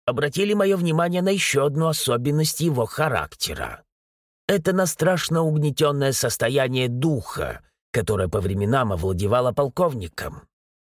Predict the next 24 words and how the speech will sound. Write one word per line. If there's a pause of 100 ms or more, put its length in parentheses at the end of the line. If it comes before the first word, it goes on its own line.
(140)
Когда
на
него
нападала
такая
меланхолия, (340)
он
ходил
мрачнее
тучи, (300)
ни
с
кем
не
разговаривал, (180)
и
улыбка
не
появлялась
на
его
открытом
приятном
лице.